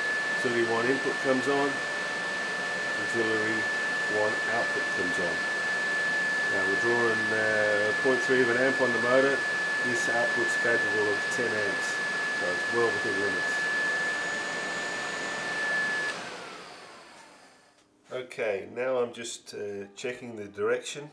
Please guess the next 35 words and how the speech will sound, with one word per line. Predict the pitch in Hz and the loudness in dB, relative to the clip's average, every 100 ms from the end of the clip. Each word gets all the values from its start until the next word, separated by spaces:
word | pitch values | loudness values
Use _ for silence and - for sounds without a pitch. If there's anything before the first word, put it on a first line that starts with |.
| - | -14
of | 107 | -12
the | |
fan | 101 113 113 | -6 -4 -2
motor. | 113 117 135 - - - - - _ _ _ | -2 -2 -2 -6 -14 -20 -20 -20 _ _ _
You | 101 | -8
want | 113 113 | -6 -6
the | 110 110 | -6 -4
air | 113 | -4
being | 107 104 101 | -4 -8 -8
sucked | - - 104 - - - - _ _ _ | -8 -4 -4 -4 -12 -16 -20 _ _ _
through | - 120 135 | -12 -8 -6
the | 123 | -6
radiator | 110 107 104 101 98 95 95 - 98 | -2 0 0 -2 -4 -4 -10 -14 -18
and | 90 | -12
out | 95 95 | -8 -8
the | 95 | -10
back | 92 95 - | -8 -8 -10
of | |
the | - | -14
bike, | - 95 87 - | -8 -6 -6 -12
so | - - - | -16 -12 -12
let's | 107 - | -12 -14
just | - | -16
check | - 101 - | -12 -12 -10
that. | - - - _ _ - | -12 -12 -14 _ _ -10
See | - - - - - - - - - - - - - - - - - - - - - - - - - - - - - - - - - - - 370 | -8 -6 -4 -4 -2 -2 0 0 0 0 0 0 0 0 0 0 0 0 0 0 0 0 0 0 0 0 0 0 2 2 2 2 2 2 2 2
that? | - - - | 4 2 2
That | - - - - - - - - - - - 110 | 2 2 0 0 0 0 0 0 0 0 0 0
ribbon | 120 120 110 | 2 2 2
is | 104 120 | 2 0
getting | 117 - - | 0 0 2
sucked | - 104 - | 2 2 2
into | 117 104 | 0 0
the | 101 - | 0 2
fan. | 117 135 | 4 4